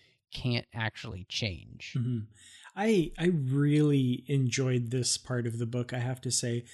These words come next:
Speaker 2: Um, and, and part of that is possibly because I just recently rewatched the episode The Breach, uh, from Enterprise. And, you know, John Billingsley in that episode is phenomenal. Uh, and, you know, the kind of, um,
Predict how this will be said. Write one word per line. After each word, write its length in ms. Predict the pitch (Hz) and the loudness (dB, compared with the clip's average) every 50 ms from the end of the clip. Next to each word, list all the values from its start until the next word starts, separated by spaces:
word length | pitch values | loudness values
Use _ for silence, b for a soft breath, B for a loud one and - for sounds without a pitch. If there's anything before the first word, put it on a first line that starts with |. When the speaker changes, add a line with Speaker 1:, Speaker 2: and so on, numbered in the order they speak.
| b b b b b - | b b b b b -2
Speaker 2:
Um, 340 | 139 131 123 123 123 123 - | 0 0 0 0 -2 -2 -2
and, 280 | 165 156 143 131 - - | -2 0 0 -2 -2 -4
and 140 | 147 147 - | -4 -4 -2
part 180 | - 208 220 | 0 0 2
of 80 | 240 202 | 2 4
that 280 | 190 160 131 - - _ | 2 2 2 -2 -6 _
is 180 | - 151 127 - | -2 0 0 0
possibly 520 | - - 127 135 139 - 147 131 131 127 | -2 -2 -2 -2 0 0 0 2 2 2
because 320 | 123 117 120 120 143 127 127 | 2 2 0 -2 -2 0 0
I 80 | 123 | 0
just 260 | 123 123 - - - - | 2 2 0 0 0 0
recently 720 | 135 131 139 147 143 - - 143 - - 135 131 131 123 | 0 2 2 2 2 2 0 -2 -4 -2 0 0 2 2
rewatched 1000 | 120 120 127 127 127 123 123 120 120 120 131 - - - - - - - - - - | 2 0 0 2 2 2 2 0 0 -2 -4 -4 -2 -2 -2 -2 -4 -8 -16 -12 -4
the 180 | 139 131 127 | 0 0 0
episode 680 | 120 117 - 143 131 - - 123 120 120 117 117 117 123 | 0 0 0 0 0 2 2 2 2 2 0 -2 -2 -2
The 100 | 127 117 | -2 -2
Breach, 720 | 120 127 131 131 127 123 127 - - - - - - - - _ _ - | 0 0 0 2 0 0 -2 -2 -2 0 0 0 -2 -6 -12 _ _ -2
uh, 240 | 123 120 117 117 | -2 -2 -2 -2
from 220 | 120 - 139 135 127 | -4 -4 -4 -2 0
Enterprise. 640 | 127 127 139 127 123 - 131 113 113 113 113 - b b b b b b b b b b b _ | 0 0 -2 -2 -2 -2 -4 -2 -2 -2 -4 -6 b b b b b b b b b b b _
And, 360 | - 135 127 123 120 120 123 - - | -2 0 0 0 0 -2 -2 -4 0
you 120 | 156 147 | 0 2
know, 120 | 135 120 123 | 2 2 2
John 300 | 123 - 175 170 147 127 | 2 4 4 4 4 4
Billingsley 640 | 117 131 135 131 131 123 113 117 113 107 107 127 - | 2 2 2 2 2 2 0 0 -2 -4 -4 -4 -2
in 140 | 156 139 131 | 0 0 2
that 140 | 123 117 113 | 2 0 -2
episode 540 | 117 117 - 135 120 - 120 113 110 110 110 - | -2 -4 -4 -4 -2 -2 -2 -2 -2 -4 -4 -2
is 260 | 139 127 117 117 - | -2 -2 0 -2 -4
phenomenal. 1120 | - - - - 147 143 135 131 127 127 127 127 131 135 131 127 120 110 101 101 117 b b b b b b b b b - | -6 -8 -6 -2 0 2 2 4 4 4 4 2 2 2 2 0 0 -2 -4 -8 -12 b b b b b b b b b -4
Uh, 340 | 123 123 117 110 107 107 - - | -2 -2 0 0 -2 -4 -4 -4
and, 300 | 143 131 127 123 120 120 - | -2 0 2 0 0 0 0
you 120 | 156 143 | 2 2
know, 140 | 131 120 120 | 2 2 0
the 120 | 120 131 | -2 -4
kind 300 | 123 - - 135 131 123 | -4 -4 -4 -2 0 2
of, 240 | 123 120 117 117 - - - _ _ _ _ _ _ - | 2 0 0 -2 -6 -12 -18 _ _ _ _ _ _ -6
um, 440 | 127 117 110 104 104 107 107 117 | -4 -4 -2 -4 -6 -6 -8 -10